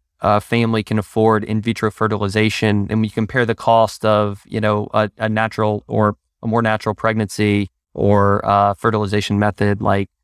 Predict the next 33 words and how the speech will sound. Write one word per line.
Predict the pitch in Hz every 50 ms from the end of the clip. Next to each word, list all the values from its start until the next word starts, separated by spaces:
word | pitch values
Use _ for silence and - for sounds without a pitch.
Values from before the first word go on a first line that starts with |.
| _ _ _ _ _ _ _ -
uh, | - 110 98 98 98 - _ _
fallopian | - 113 117 113 101 110 107
tube | - - 107 92
recanalization | 113 110 101 - - 110 104 101 101 95 123 139 139 - - 117 113
with | 110 110 95
in | 107 104 101
vitro | 120 147 143 - 123 113 104 98 _ _ _
fertilization, | _ - 107 104 107 104 98 107 107 101 - - 104
I | 104
mean, | 104 101 101 98 _ _ _ -
I | 107 107
think | - _ - 120 120 110 -
that | 110 110 - -
there's | 110 107 -
just | - 107 104 - -
a | 104
lot | 110 117 123 127
of | 123 113
upside, | 117 107 - - - 113 107 107 107 107 101
very | - 117 117 113 104
little | 110 107 104
downside. | 95 95 104 101 101 98 - - 107 101 101 101 101 101 -
And | - 107
like | 107 110 104 -
you | 104
said, | - - 104 104 101
this | 98 98 - -
is | 104 -
within | - 110 104 - 113 110 107 104 98
the | 104 101 101
skill | - - - - 113 110 104 101
set | - - 113 101 101 98 -
of | 107 104 104 101 104 - _